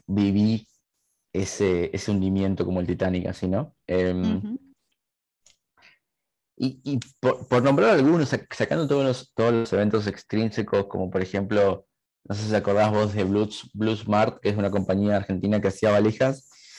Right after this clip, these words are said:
Speaker 1: y en un momento
Speaker 2: Sí.
Speaker 1: cambió la leg-, cambió la legislación aeroportuaria y ya no se podía, ya, ya no po-, ya no po-, ya no pudieron seguir vendiendo valijas con baterías,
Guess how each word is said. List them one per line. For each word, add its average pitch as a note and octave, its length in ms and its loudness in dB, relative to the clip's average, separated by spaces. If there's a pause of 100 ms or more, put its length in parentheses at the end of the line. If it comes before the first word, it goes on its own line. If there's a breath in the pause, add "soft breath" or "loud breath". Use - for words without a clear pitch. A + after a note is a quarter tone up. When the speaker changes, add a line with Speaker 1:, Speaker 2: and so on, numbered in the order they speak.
(160 loud breath)
Speaker 1:
y G2+ 120 -4
en G#2 100 2
un A2 100 2
momento A2 380 2
Speaker 2:
Sí. A2 120 2
Speaker 1:
cambió G#2 260 2
la G#2+ 80 0
leg-, G2+ 220 -2 (100)
cambió G2+ 260 2
la G#2+ 120 4
legislación G#2 600 -2
aeroportuaria G#2+ 920 2
y G2+ 80 -2
ya G2 120 2
no G#2 120 0
se G2 120 -4
podía, G2 640 0 (480 soft breath)
ya, - 180 -2
ya A2 140 2
no A#2+ 140 2
po-, - 160 -4
ya G#2+ 120 0
no A#2+ 140 2
po-, - 180 0
ya G#2 100 0
no A#2 100 2
pudieron G#2+ 580 2
seguir G2+ 200 2
vendiendo G#2+ 300 2
valijas G#2+ 320 2
con G2+ 140 -2
baterías, G2+ 560 0